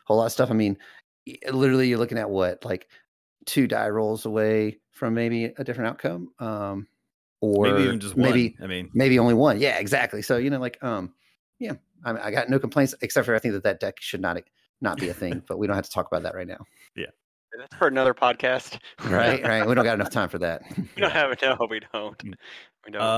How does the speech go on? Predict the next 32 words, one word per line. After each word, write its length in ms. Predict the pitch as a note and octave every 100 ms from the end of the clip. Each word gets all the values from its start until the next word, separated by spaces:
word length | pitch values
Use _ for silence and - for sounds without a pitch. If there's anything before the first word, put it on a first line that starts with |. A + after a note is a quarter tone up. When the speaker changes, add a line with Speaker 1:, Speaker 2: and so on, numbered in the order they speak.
| B2
Speaker 2:
Uh, 240 | C#3 D#3 - _ _ -
well, 240 | D#3 -
uh, 220 | B2 C#3+ D#3
Chris, 320 | A3 G#3+ -
you, 220 | C3 D#3 D3+
you 120 | D3+
mentioned, 260 | D#3 D3+ B2+
obviously, 280 | B2 -
you 160 | B2+ B2
were, 240 | A#2 A2+
you 220 | G#2+ A2+ A2+
got 100 | A2
to 40 |
the 100 | G#2
con 200 | A#2+ A2
a 40 | G#2
little 120 | G#2
bit 120 | G2+
later. 200 | G#2+ G#2
You 140 | G#2+ A2
were 80 |
mainly 280 | A2 A2+ G#2+
just 260 | F2+ A#2 A#2
going 280 | A2+ G2+ G2
for 100 | G2+
the 100 | G2+
R 200 | F#2+ F#2+
L 220 | F2 F2+
E. 260 | F2 F2 - _ _ _ -
Uh, 120 | G#2
Speaker 3:
Yep. 280 | G2 F#2+ A#2
Speaker 2:
we, 220 | B2+